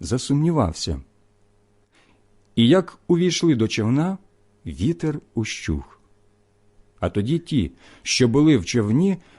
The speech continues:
вклонилися йому до ніг кажучи: «Ти істинно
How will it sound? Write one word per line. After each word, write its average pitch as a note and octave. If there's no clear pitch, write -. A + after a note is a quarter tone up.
вклонилися G#2+
йому C3+
до B2
ніг B2
кажучи: D#2
«Ти B2+
істинно D#2+